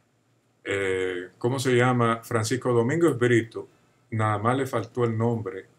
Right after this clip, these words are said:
de mencionar a Roberto Fulcar. Eh, Francisco Domínguez Brito tal vez sea el más dotado de habilidad comunicacional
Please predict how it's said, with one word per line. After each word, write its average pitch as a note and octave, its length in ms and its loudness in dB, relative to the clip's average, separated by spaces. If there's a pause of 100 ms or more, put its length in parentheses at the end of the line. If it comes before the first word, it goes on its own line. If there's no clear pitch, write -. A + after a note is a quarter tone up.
(360)
de G#2 180 -6
mencionar G2 540 -4
a G#2+ 60 0
Roberto G#2+ 520 -6
Fulcar. F#2+ 720 -8 (840)
Eh, G2 120 -6
Francisco C3 1120 0
Domínguez C3 420 0
Brito C3 500 -2 (200)
tal G#2 180 -4
vez A#2+ 200 0
sea A#2+ 540 0 (1040)
el G#2 120 -4
más G#2+ 960 -2 (1080)
dotado A2 720 0 (1080)
de F2 680 -8 (440)
habilidad G#2 720 0
comunicacional G#2 1400 -4